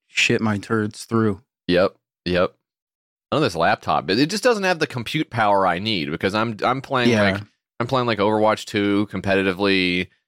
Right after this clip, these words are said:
Speaker 2: and I'm, um, cr-, I'm doing Number Cruncher.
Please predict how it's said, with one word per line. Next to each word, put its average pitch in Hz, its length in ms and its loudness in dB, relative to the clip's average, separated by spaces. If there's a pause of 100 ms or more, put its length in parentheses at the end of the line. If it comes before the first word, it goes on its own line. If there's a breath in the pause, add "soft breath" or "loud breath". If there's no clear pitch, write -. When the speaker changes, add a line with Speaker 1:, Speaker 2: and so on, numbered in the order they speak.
(320)
Speaker 2:
and 85 100 -2
I'm, 90 260 -2 (120)
um, 90 260 2
cr-, - 200 -8
I'm 104 160 -2
doing 110 420 -2
Number 110 340 0
Cruncher. 117 560 -2